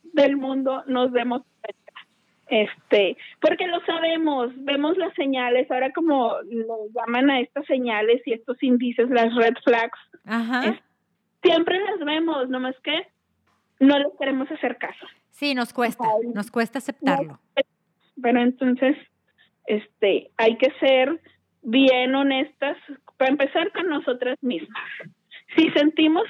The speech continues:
Speaker 1: que algo no está bien, profundicemos en el, en el asunto en lugar de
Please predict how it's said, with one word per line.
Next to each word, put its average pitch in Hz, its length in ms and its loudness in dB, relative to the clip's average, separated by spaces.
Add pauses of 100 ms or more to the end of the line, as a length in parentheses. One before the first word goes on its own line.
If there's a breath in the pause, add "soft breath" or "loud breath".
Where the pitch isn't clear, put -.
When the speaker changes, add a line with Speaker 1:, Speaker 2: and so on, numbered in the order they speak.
Speaker 1:
que 311 160 4
algo 285 340 2
no 302 160 4
está 302 360 -4
bien, 302 280 4 (1000 soft breath)
profundicemos 262 920 2 (240)
en 240 240 0
el, 208 320 -2
en 233 180 4
el 226 160 6
asunto 320 520 4 (640)
en 269 260 4
lugar 240 460 2
de 262 760 0